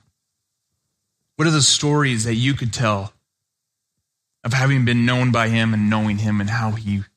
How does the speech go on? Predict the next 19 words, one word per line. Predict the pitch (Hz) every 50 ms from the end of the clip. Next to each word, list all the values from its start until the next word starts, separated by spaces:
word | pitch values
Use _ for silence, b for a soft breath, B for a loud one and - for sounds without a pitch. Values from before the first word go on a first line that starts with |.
| _ _ _ -
he | 107
works | 101 101 98 107 110 - - - - - _ _ _ _ -
and | - 76
acts | 78 - - - - -
in | 113
your | 113 107 104
life? | 107 107 113 117 - - - _ _ _ _ _ _ _ _ - _ _ _ _ _ _ _ _ _ _ -
Because | 143 131 160 151 147
knowing | 143 165 175 180 170 147
Jesus | 131 143 151 135 135 123 - -
leads | 123 127 131 131 127 - - - - _ _ _ _ -
to | - 151
security, | 135 - - 123 - - - 127 127 127 123 123 117 117
and | 117
this | 127 127 - -
is | 120
my | 117 110 104
last | 104 104 104 101 104 110 - _ _ -
point. | 107 104 101 101 101 - -